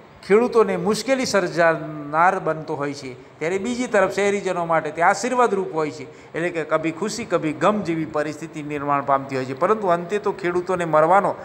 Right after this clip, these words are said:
અને ખેડૂતોને ડૂબવાનો વારો એટલા માટે આવે છે, કારણ કે વરસાદ પડતો હોય અને જ્યાં ઉનાળામાં પક-, પાક હોય,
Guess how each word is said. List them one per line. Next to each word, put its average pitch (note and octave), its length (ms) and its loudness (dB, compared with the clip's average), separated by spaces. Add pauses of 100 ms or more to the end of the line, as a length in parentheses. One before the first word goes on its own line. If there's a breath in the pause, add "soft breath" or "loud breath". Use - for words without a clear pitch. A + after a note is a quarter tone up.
(220 loud breath)
અને E3+ 160 -2
ખેડૂતોને F#3+ 540 -2
ડૂબવાનો G3 520 4
વારો F3+ 180 6
એટલા G#3 240 2
માટે G#3+ 240 4
આવે D3 200 0
છે, C#3+ 160 -10 (300 loud breath)
કારણ F3+ 280 2
કે G#3 120 -4
વરસાદ F#3 460 2
પડતો F#3+ 340 0
હોય D3+ 280 2 (300 loud breath)
અને F#3 200 -2
જ્યાં E3+ 640 4
ઉનાળામાં F#3 640 4
પક-, - 460 -6
પાક F#3+ 260 4
હોય, D#3+ 240 -2